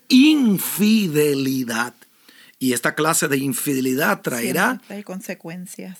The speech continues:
Speaker 1: consecuencias. Porque estamos hablando de quién, Mili?
Speaker 2: De la novia del Cordero de la iglesia.
Speaker 1: De la iglesia.
Speaker 2: De la iglesia
Speaker 1: Estamos
Speaker 2: de Dios.
Speaker 1: haciéndole daño, no al pastor,
Speaker 2: Amén.
Speaker 1: no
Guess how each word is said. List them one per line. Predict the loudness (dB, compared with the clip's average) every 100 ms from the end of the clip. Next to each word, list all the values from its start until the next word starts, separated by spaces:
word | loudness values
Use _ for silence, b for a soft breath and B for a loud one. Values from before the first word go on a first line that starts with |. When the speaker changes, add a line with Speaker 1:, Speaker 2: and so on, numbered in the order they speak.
| -2
Speaker 1:
consecuencias. | 0 2 0 0 0 0 -4 0 2 4 2 -2 -6 -8 -12 b b b b
Porque | -12 -6
estamos | -6 0 0 0 -2
hablando | -2 0 0 0 -2 -4
de | -2
quién, | 0 0 0
Mili? | -2 -4 -6 -8
Speaker 2:
De | -6
la | -6
novia | -8 -10 -10
del | -12
Cordero | -12 -12 -10 -10 -10 -10
de | -12
la | -14
iglesia. | -16 -16 -16 -16 -10 -6
Speaker 1:
De |
la | -6 -6
iglesia. | -8 -4 0 -2 -2
Speaker 2:
De | -10
la | -12
iglesia | -14 -16 -14 -6
Speaker 1:
Estamos | -2 0 0
Speaker 2:
de | 0
Dios. |
Speaker 1:
haciéndole | 0 2 2 2 0 0 -4
daño, | -2 -2 -2 -8 -12 -18 _ _ _ _ _
no | -2 2 2
al | -2
pastor, | -6 -8 -6 -8 -8 _ -16
Speaker 2:
Amén. | -12 -10 -10 -12 _ _ _ _ -6
Speaker 1:
no | 2 4 4 4 4 2 -2 _